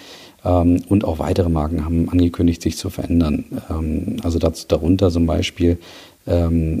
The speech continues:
auch, auch Nestlé, die, ähm, zwei Marken haben, einmal Redskins und Chicos Lollis. Und auch die wollen an ihrem Auftritt etwas verändern.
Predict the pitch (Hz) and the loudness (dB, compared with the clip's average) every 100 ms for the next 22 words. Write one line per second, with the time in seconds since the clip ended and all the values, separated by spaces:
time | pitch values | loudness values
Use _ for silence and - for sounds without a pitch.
0 | - 80 - - - 87 80 - 85 82 | -2 -4 -6 -12 -2 0 0 -4 0 4
1 | 90 107 107 - - - - 87 90 92 | 4 2 -2 -14 -20 -16 -2 2 4 4
2 | 92 - 87 82 85 85 85 - - - | 2 0 -2 0 2 2 0 -4 -12 -4
3 | 78 87 92 85 78 98 - 107 101 98 | 0 2 2 2 0 -2 -2 0 0 0
4 | 82 87 80 - - 85 - - - 98 | 2 2 0 -4 -2 -2 -2 -10 0 2
5 | 98 - 87 90 - - - 87 - 82 | 2 0 -2 -2 -2 -6 -4 -4 -4 -6
6 | 78 73 - - _ - - - - 85 | -4 -4 -6 -12 _ -20 -20 -20 -8 -4
7 | 85 92 - 92 98 113 113 85 85 98 | -2 -4 -4 -2 0 0 -2 -2 2 2
8 | 92 87 85 90 90 87 - - _ 82 | 2 -2 0 2 4 2 -2 -20 _ 0
9 | 87 104 - 95 90 87 - - - - | 0 0 -4 -4 -2 -6 -6 -6 -4 -4
10 | - | -8